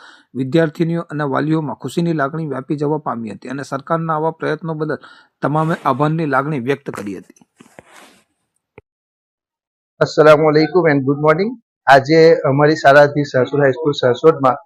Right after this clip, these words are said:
Speaker 2: સાયકલ વિતરણનો કાર્યક્રમ યોજવામાં આવેલો છે, જેમાં સામાજિક ન્યાય અને અધિકારિતા વિભાગ ગાંધીનગર દ્વારા, અ, સ-, વિકસિત જાતિની એટલે કે એસ સી બી સી તથા આર્થિક રીતે પછાત વર્ગની કન્યાઓને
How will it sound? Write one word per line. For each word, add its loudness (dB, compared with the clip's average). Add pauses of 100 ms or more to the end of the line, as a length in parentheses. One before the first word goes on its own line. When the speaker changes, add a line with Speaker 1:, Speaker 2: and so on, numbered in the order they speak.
(460)
Speaker 2:
સાયકલ 6
વિતરણનો 4
કાર્યક્રમ 6 (240)
યોજવામાં 6
આવેલો 8
છે, 0 (480)
જેમાં 8
સામાજિક 4
ન્યાય 6
અને 6
અધિકારિતા 4
વિભાગ 2
ગાંધીનગર 4
દ્વારા, 8 (760)
અ, 10
સ-, 0
વિકસિત 4
જાતિની 6
એટલે 4
કે 0
એસ 6
સી -2
બી 0
સી 0
તથા 4
આર્થિક 6
રીતે 4
પછાત 4 (100)
વર્ગની 2
કન્યાઓને 4